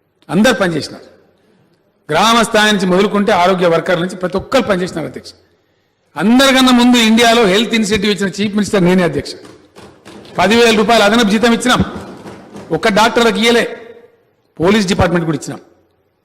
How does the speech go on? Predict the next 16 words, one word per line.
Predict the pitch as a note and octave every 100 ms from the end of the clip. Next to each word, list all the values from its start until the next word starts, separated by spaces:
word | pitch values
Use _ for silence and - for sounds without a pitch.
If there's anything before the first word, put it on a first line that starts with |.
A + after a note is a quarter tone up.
| -
ఆ | D3+
రోజు | G3 E3+
ఎవరెవరైతే | E3+ G#3 G#3+ G#3 G3+
దానిలో | G3 F#3+
పనిచేసినారో, | E3+ F3 G3+ F#3 F3+ G#3
కరోనాలో | F3 F#3+ F#3 F#3 B3+ - - - - _ -
ఎవరెవరైతే | D#3+ G3+ G#3 F3+
సాయం | - E3 G3
చేసినారో | F#3+ - F#3 G#3+ B3 - - - - _ -
అందరు | D#3+ A3 C4+ C#4
కూడా | B3+
ఇచ్చినాం. | A3 - D#3 - - - _ _ _ _ _ _ _ E3+
ఆడ | G3
పనిచేసేటువంటి | F3 F3 G3+ A3+ A3 G#3 G#3 G3 G3+ E3+ - - _ _ _ -
పోలీస్ | F#3 C4 A#3
వాళ్ళకు | G#3 G3 E3+ D#3+